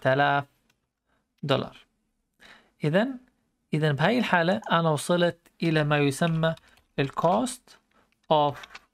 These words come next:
goods sold. إذا هي عبارة عن خمسمية وخمسين وحدة بسعر قديش عندي؟ سبعة آلاف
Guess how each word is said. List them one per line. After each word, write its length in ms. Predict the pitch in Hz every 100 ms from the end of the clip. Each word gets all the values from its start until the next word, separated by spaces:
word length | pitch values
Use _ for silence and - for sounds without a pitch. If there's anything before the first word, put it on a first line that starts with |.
| _ _ _ -
goods 600 | 156 185 185 185 - - - _ _ _ _ - -
sold. 440 | 147 - _ - - _ _ _ _ _ _ _ _ _ _ _ _ - - - _ _ -
إذا 280 | 151 151 139
هي 240 | 160 160
عبارة 320 | 147 151 151 135
عن 120 | 135
خمسمية 440 | 143 139 - 196
وخمسين 420 | 196 185 175 190
وحدة 400 | 196 156 190 202 - - - _ _
بسعر 480 | 165 - 190 165 165
قديش 220 | 156 151
عندي؟ 420 | 147 143 147 151 _ _ _
سبعة 380 | - 165 143 135
آلاف 440 | 131 135 135 139